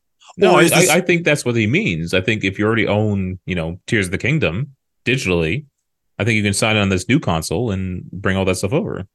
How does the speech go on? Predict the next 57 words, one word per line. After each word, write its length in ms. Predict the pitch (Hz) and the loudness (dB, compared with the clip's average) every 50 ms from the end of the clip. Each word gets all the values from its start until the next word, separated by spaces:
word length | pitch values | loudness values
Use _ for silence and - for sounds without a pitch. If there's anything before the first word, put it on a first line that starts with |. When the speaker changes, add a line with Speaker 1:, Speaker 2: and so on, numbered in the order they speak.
| _ - - - | _ -10 -2 0
Speaker 1:
And, 120 | 190 180 | 2 4
Speaker 2:
Or 60 | 180 | 4
are 120 | 175 170 160 | 6 6 6
they 100 | 151 147 | 4 4
Speaker 1:
and, 40 | - 170 | 4 2
Speaker 2:
gonna, 200 | - 160 160 156 - | 2 0 0 0 0
are 120 | 165 160 | 2 2
they, 160 | 160 160 160 | 2 2 2
Speaker 1:
and 120 | - 208 175 | 4 4 6
Speaker 2:
are 140 | 165 160 151 | 4 4 4
they 100 | 151 151 | 4 4
just 120 | 151 160 | 4 4
Speaker 1:
hopefully 180 | 156 147 156 151 | 4 4 6 6
your 80 | 135 131 | 6 6
Speaker 2:
not 100 | 147 - | 4 4
Speaker 1:
saves 420 | - - 151 190 180 110 90 90 | 2 2 2 4 2 2 0 0
as 120 | 92 87 92 | -2 -4 -2
well. 260 | 123 139 - - 90 101 - _ _ _ _ _ _ _ _ _ - | -2 -2 -4 -4 -8 -12 -16 _ _ _ _ _ _ _ _ _ -2
Speaker 2:
Or 140 | 190 175 | 0 2
are 20 | 165 | 2
they 120 | 160 156 | 2 0
gonna 180 | 151 156 151 143 | 0 0 2 2
make 220 | 147 147 143 139 | 2 0 0 0
you 120 | 151 143 139 | 0 0 0
friggin' 840 | 131 - 139 135 127 135 131 131 135 135 135 135 139 143 139 - | 0 0 0 0 0 0 0 2 2 2 0 0 -2 -4 -6 -6
repurchase 560 | - 143 143 143 135 - 196 226 226 214 151 - | -4 -2 -2 0 0 0 -2 0 0 -2 0 0
it? 160 | 120 120 - | 0 0 -2
Because 340 | 139 131 120 139 131 120 117 | -2 -2 0 0 0 -2 -2
that's 240 | 117 127 117 120 - | -2 -2 -2 -2 0
what 80 | 131 117 | 0 0
they 60 | 123 | 0
used 180 | 120 127 123 - | 0 0 0 0
to 60 | 143 | 0
do. 300 | 175 214 170 - - - _ _ _ _ _ _ _ - - - - | 0 0 0 -2 -6 -10 _ _ _ _ _ _ _ -20 -20 -18 -14
Speaker 1:
Yeah, 420 | - - 131 151 160 170 170 156 143 | -8 -4 0 0 2 2 2 2 2
but 260 | 127 120 87 - - | 2 2 0 0 -2
I, 220 | - 120 110 107 - _ _ _ _ _ _ _ _ _ _ _ _ _ _ _ _ _ _ _ | -6 -8 -8 -10 -12 _ _ _ _ _ _ _ _ _ _ _ _ _ _ _ _ _ _ _
I 60 | 110 | -2
mean, 140 | 113 113 113 | 0 2 2
I 40 | 113 | 2
was 80 | 110 | 2
gonna 180 | 113 151 139 117 | 2 2 2 2
say, 180 | - - 113 101 | 2 2 0 0
can 140 | 95 107 101 | 0 0 0
they 80 | 98 | 2
get 100 | 92 95 | 2 2
away 160 | 92 92 98 98 | 2 2 4 2
with 140 | 95 92 | 2 2
that? 180 | 90 85 82 78 | 2 0 0 0
But 160 | 82 82 80 | -2 -4 -2
they've 180 | - 85 82 82 | -2 -2 -2 0
been 160 | 90 90 92 | -2 -2 -2
getting 220 | 87 82 78 78 | -2 -2 -4 -4
away 140 | 76 78 76 | -6 -8 -8
with 100 | 78 78 | -8 -8
that, 180 | 78 78 80 78 | -10 -10 -10 -10
so. 300 | - - 82 82 82 | -8 -8 -8 -8 -8